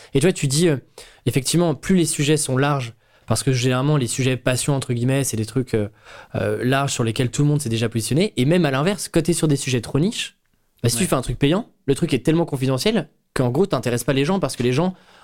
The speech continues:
Speaker 1: ont pas accès à ce contenu-là parce que c'est du contenu payant sur lequel il faut le débloquer. Et donc, toi, en tant qu'acheteur ou en tant que, euh, euh, juste, euh, un mec qui veut, euh, découvrir ce contenu-là, bah, tu vas pas prendre le risque de payer, euh, pour être déçu alors qu'en fait, tu peux trouver, euh, d'autres choses, euh, ailleurs, quoi.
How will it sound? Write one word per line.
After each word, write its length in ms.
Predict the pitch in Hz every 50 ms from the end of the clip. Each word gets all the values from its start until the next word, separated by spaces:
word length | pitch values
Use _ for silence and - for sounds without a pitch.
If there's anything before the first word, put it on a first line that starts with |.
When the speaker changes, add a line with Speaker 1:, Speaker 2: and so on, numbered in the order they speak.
| - -
Speaker 1:
ont 100 | 135 127
pas 120 | 160 151
accès 220 | 143 135 - -
à 40 | 135
ce 40 | -
contenu-là 320 | - 147 120 165 196 214
parce 160 | - 170 151 -
que 80 | 180
c'est 120 | - - 156
du 100 | 143 147
contenu 260 | 156 156 151 160 151
payant 280 | - 151 143 175 196
sur 140 | 196 - 160
lequel 220 | 139 131 - 175 165
il 60 | 151
faut 120 | - 139
le 40 | 127
débloquer. 460 | 127 139 135 143 131 - 147 123 113
Et 40 | 127
donc, 360 | 135 170 190 190 185 - - _ _ _ - - - - _ _ _ _ -
toi, 140 | - 160 175
en 100 | 165 156
tant 120 | 151 139
qu'acheteur 600 | 123 - 139 135 - - 165 160 160 160 156 127
ou 40 | 120
en 80 | 120 120
tant 140 | 123 139 135
que, 260 | - 127 117 110 107 - - _ _ _ _ - -
euh, 180 | 110 113 113 117 123 127 123 127 135
euh, 220 | - - - - -
juste, 380 | 131 120 127 147 147 - -
euh, 440 | 135 123 117 113 113 113 113 113 117 - -
un 100 | 120 120
mec 180 | 127 147 156 147
qui 160 | - - 123
veut, 240 | 113 127 131 127 120
euh, 160 | 113 107 107 104 104 110 _ _ _ _ -
découvrir 440 | - 104 123 131 - - 139 139 139 -
ce 100 | - 127
contenu-là, 500 | - 117 - - 131 151 185 202 170 131
bah, 120 | 113 107
tu 100 | 104 -
vas 100 | 120 117
pas 120 | 110 151 139
prendre 160 | - 151 143
le 80 | 135 135
risque 220 | 123 160 151 123
de 80 | 123 113
payer, 600 | 107 - 147 135 135 151 165 185 202 196 175 - -
euh, 60 | - - - - - - - - 120 120 - _ _ -
pour 140 | - 131 131
être 60 | 127
déçu 320 | 123 131 120 - - 196 180
alors 240 | 120 120 127 123
qu'en 200 | - - 127 110
fait, 140 | 107 151 156
tu 120 | 151 - 104
peux 100 | 117 110
trouver, 300 | 104 - 117 123 139 139
euh, 120 | 117 110
d'autres 220 | 107 120 120 -
choses, 220 | - 139 139 131 123
euh, 240 | 120 117 113 113 107
ailleurs, 260 | - 123 120 113 104 -
quoi. 140 | - -